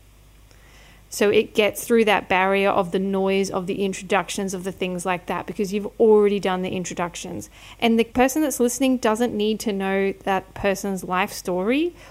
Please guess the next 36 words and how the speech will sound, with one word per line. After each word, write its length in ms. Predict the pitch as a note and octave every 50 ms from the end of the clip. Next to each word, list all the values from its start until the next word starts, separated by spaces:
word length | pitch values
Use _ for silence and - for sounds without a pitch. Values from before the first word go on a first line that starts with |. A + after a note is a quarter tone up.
| - - - -
or 340 | G3+ F#3+ F#3+ F#3 F#3+ - - - - - - - -
too 220 | - - A#3+ C4
much 240 | C4+ C#4+ C4+ - -
about 380 | A3+ - G3 G#3 B3 C#4 -
them. 220 | - - - - - - - - - - - -
They 120 | - A3+ A3
clicked 340 | - - - C#4 C#4 - E4+
on 120 | E4 D#4+
the 120 | D#4+ C4+
episode 600 | D#4 E4 - A3 G3+ - A3+ G#3 G3+ G3+ F#3+ - -
based 380 | G3+ F#3 F#3+ G3+ - - - -
on 340 | - G3 F#3 F#3 F#3 F#3 - -
either 380 | F3 F3+ F#3+ G3 F3 G3+ G3
the 100 | F3+ G3+
fact 380 | G3 - - G3 F#3+ F#3 - -
that 180 | G3+ - - -
they 160 | G3 F#3 F#3
know 400 | F#3+ F#3 F#3 F#3 G3 A3+ C4+ D4
the 140 | B3 B3 B3
person 520 | - - - G#3 G#3+ A#3 - - F4 G4 A#4 A#4 - -
because 400 | A#3+ A3+ - - G#3+ G3+ F#3+ -
they've 280 | - - G3 F#3 F3+ E3+
seen 300 | - - G#3+ G3+ G3+ G3
the 80 | G3
guest 340 | F3 - F#3 F3 F3+ - -
name 260 | A#3 A3+ B3 C4+ B3+
and 60 | A3+
they've 140 | G#3 F#3+ F3+
been 140 | F3+ F#3 F3+
like, 180 | F3+ E3+ E3+ - - - -
"Ooh, 220 | C#4 C4+ A#3+ G#3 F3+
yeah, 260 | G3 F#3+ F#3 F3 E3 F3
I 100 | E3+ F#3+
love 320 | F#3 F#3 F#3+ F#3+ F#3+ F#3
that 240 | G3 F3 - - -
person." 460 | G3 F#3+ - - - - - -